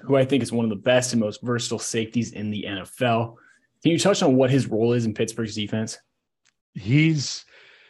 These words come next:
Speaker 2: he's the everything guy. He's kind of the guy that, you know, let's, let's figure out
Speaker 1: I'm feeling
Speaker 2: what
Speaker 1: you say
Speaker 2: Minka's
Speaker 1: that.
Speaker 2: gonna do and everyone else is gonna adjust to it. You know, and not, not in the same style as, as a Troy Polamalu, but in the same mentality of,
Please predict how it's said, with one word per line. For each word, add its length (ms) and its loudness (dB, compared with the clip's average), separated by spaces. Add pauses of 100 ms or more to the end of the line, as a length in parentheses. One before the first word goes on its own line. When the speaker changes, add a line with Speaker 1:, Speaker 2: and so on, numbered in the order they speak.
(120)
Speaker 2:
he's 280 6
the 160 8
everything 500 4
guy. 340 -4
He's 280 0
kind 280 2
of 100 2
the 80 2
guy 360 4
that, 360 -2 (340)
you 80 0
know, 380 2 (360)
let's, 480 -2 (420)
let's 200 0
figure 280 6
out 60 12
Speaker 1:
I'm 60 8
feeling 60 6
Speaker 2:
what 80 6
Speaker 1:
you 60 -4
say 120 6
Speaker 2:
Minka's 200 6
Speaker 1:
that. 40 -2
Speaker 2:
gonna 240 10
do 340 10
and 80 10
everyone 360 6
else 180 4
is 80 -4
gonna 240 2
adjust 400 -4
to 120 -14
it. 120 -18 (400)
You 100 -2
know, 340 0
and 220 0 (100)
not, 360 2 (260)
not 400 6
in 120 4
the 80 8
same 380 2
style 840 2 (760)
as, 220 2
as 200 2
a 80 6
Troy 300 2
Polamalu, 680 2
but 140 4
in 80 4
the 60 2
same 440 2
mentality 720 2
of, 440 -4